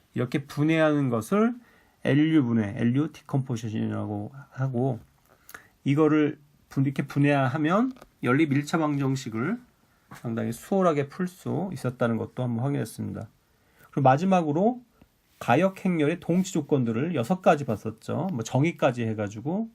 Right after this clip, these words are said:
총 여섯 가지를 봤었는데 이런 하나하나 서로 왜 동치 조건인지, 예, 한번 쭉 우리 배운 거를 다시 한번 복습한 셈 치고 확인, 직접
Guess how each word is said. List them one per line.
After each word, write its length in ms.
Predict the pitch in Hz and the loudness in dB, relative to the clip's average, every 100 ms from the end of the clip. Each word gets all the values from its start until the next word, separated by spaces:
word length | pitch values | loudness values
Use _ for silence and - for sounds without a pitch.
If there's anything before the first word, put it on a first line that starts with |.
| _ | _
총 220 | - 113 | -10 -8
여섯 220 | 101 131 | -6 -4
가지를 220 | - 110 | -2 -2
봤었는데 640 | 107 95 110 104 123 139 - _ _ _ _ _ _ _ - | -4 -6 -8 -6 -4 -6 -8 _ _ _ _ _ _ _ -4
이런 140 | 117 | -4
하나하나 580 | 135 196 196 185 180 165 | 0 4 6 6 4 2
서로 280 | - 202 156 | 0 0 4
왜 260 | 151 190 | 4 2
동치 400 | - 147 156 160 | 0 -2 0 -2
조건인지, 920 | 147 139 - 127 120 107 110 127 190 156 | -4 -2 -2 0 0 -2 -2 -4 -4 -6
예, 180 | 101 110 - | -8 -10 -14
한번 400 | 180 131 113 113 | -10 -6 -6 -8
쭉 420 | - 139 156 151 - - | -6 -4 -2 -4 -10 -8
우리 240 | 120 113 | -6 -6
배운 380 | - 131 160 165 | -2 0 2 2
거를 400 | 151 135 123 113 | 2 2 -2 -6
다시 220 | - 117 123 | -12 -6 -4
한번 160 | 120 | -4
복습한 840 | 120 - - 131 120 117 113 113 - _ _ _ _ _ | -6 -10 -6 -2 0 -2 -4 -8 -14 _ _ _ _ _
셈 260 | - 117 131 | -8 -6 -6
치고 540 | - 120 160 202 226 - _ _ _ _ _ | -6 -2 0 0 -2 -10 _ _ _ _ _
확인, 400 | - 180 170 170 156 | -4 -2 -2 -4 -6
직접 460 | - _ 120 120 | -14 _ -4 -4